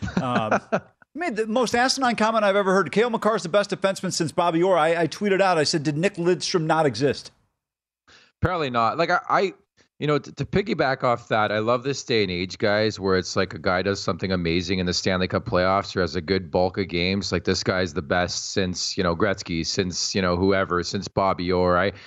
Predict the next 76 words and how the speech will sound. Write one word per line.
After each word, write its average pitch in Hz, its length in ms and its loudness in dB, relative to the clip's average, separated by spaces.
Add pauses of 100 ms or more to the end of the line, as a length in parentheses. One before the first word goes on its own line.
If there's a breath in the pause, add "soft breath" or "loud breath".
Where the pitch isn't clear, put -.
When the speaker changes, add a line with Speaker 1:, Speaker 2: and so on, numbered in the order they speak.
(200 loud breath)
Speaker 2:
I 156 140 0
agree. 123 320 -2
Like, 104 180 -2
there 123 80 -2
were 120 60 0
so 160 200 -2
many 175 140 -4
great 113 400 -2
defensemen 113 600 -4
even 110 200 0
in 113 80 -2
the 104 80 0
last 101 340 0
twenty 104 280 -2
years, 92 400 0
but 90 180 0
automatically 92 600 0
we 92 160 -2
go 90 120 0
to 87 60 -2
Bobby 82 400 0
Orr. 78 180 0
I, 90 260 2
I 120 40 2
didn't 120 100 -2
think 107 140 -4
that 95 100 2
was 85 160 -2
fair. 67 380 -2 (500 soft breath)
Speaker 1:
I, 147 200 -2
I, 139 160 -4
I 147 160 0
would 190 120 2
agree 156 260 2
with 151 120 -2
you. 147 240 2
Nick, 180 300 0
I - 20 2
wanna 240 140 2
stay 190 200 0
on 185 120 0
this 165 180 -2
theme 156 240 2
right 143 180 4
now. 143 300 2
Vasilevsky, 165 880 0
you 147 120 4
know, 151 80 2
I - 20 2
was 139 80 -4
talking 208 200 0
to 220 40 -2
a 185 60 -4
friend 160 120 0
of 151 60 0
mine 143 140 2
about 131 180 2
Shesterkin's 156 560 -2
gonna 139 160 0
win 135 160 0
the 127 80 0
Vezina, 117 420 2
and 120 80 2
he's 139 240 0
got 180 140 2
a 135 60 0
Speaker 2:
Mm-hmm. 110 160 0
Speaker 1:
chance 127 160 -2
to 120 80 -12
be 127 120 0
really 127 300 0
an 117 80 0
all-timer, 123 540 0
it 113 60 -2
looks 117 260 -2
like. 113 160 2